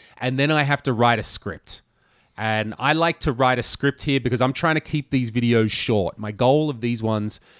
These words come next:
is to keep them, like, I, I think this video should be ten minutes, twelve minutes, something like that.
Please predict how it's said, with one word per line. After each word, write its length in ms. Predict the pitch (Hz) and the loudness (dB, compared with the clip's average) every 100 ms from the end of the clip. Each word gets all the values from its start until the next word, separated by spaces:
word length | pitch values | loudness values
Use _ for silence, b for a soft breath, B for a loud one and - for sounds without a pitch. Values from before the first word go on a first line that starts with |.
| b | b
is 120 | 110 | -12
to 80 | 110 | -10
keep 280 | - 139 120 | -8 -8 -4
them, 300 | 123 110 104 - b | -2 -2 -4 -10 b
like, 140 | 123 139 | -2 2
I, 100 | 151 - _ _ | 0 -2 _ _
I 60 | 139 | -6
think 240 | - 202 | -4 -4
this 140 | 208 139 | -4 -4
video 300 | 170 151 135 | -2 2 0
should 220 | - 127 | 0 -4
be 180 | 120 113 | -4 -4
ten 280 | - 143 143 | -2 -2 0
minutes, 260 | 143 139 | 0 -4
twelve 280 | - 143 139 | -2 2 2
minutes, 300 | 143 143 151 | 2 -2 -2
something 300 | - 139 135 | -4 -4 -4
like 180 | 131 123 | -4 -2
that. 260 | 135 131 | -2 -2